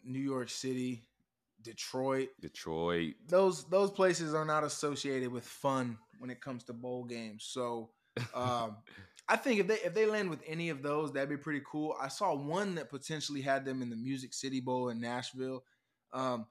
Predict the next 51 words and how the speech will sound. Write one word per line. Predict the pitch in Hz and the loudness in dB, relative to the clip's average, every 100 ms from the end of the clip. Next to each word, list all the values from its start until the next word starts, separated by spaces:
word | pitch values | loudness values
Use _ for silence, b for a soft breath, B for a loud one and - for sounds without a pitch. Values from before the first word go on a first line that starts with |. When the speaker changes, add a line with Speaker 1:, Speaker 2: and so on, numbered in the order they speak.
| _ | _
Speaker 1:
not | - 208 | 4 4
Speaker 2:
Mm. | 190 | 4
Speaker 1:
necessarily | 185 202 185 156 | 2 4 4 4
a | |
warm | 131 156 165 | 2 2 2
weather | 143 147 156 | 4 2 2
game, | 151 160 165 170 - _ _ _ 120 | 0 0 0 -4 -10 _ _ _ -2
but | 131 135 127 - | 2 4 2 -2
they | 131 | -2
do | 170 | 0
say | 175 151 | 2 2
Nashville's | 139 135 131 139 127 | 2 0 -2 -4 -8
a | |
pretty | - 131 120 | -6 -6 -4
cool | 127 120 | -6 -6
place, | - 123 123 113 | -4 -2 -2 -4
you | 123 | -6
know. | 120 123 - _ _ - | -8 -8 -14 _ _ -10
I | |
think | 78 76 | -6 -6
it's | 73 | -8
Speaker 2:
Yeah. | |
Speaker 1:
like | 113 | -12
the | 113 | -8
Rock, | 120 131 - | -4 -4 -6
Rock | 120 123 | -10 -8
and | 123 | -6
Wo-, | 123 123 - | -6 -6 -8
Roll | 117 120 117 | -8 -6 -4
Hall | 120 120 | -6 -8
of | 117 | -10
Fame | - 120 120 | -8 -6 -6
or | 113 | -6
something | 123 120 | -6 -6
like | 117 - | -8 -6
that. | 120 120 - b b | -6 -6 -8 b b
So, | - 185 175 - - | 4 6 6 0 -2
you | 240 | 0
know, | 269 208 | 0 0
maybe | 208 214 | 2 6
there's | 202 | 6
some | 190 165 | 4 2
fun | 175 | 2
to | 175 | 4
be | 151 | 2
had. | 139 143 151 | 6 6 6
I | 131 | 4
think | 175 147 | 0 0
that's | 135 143 135 | 2 0 0
against | 123 131 | -4 -4
the | - | -4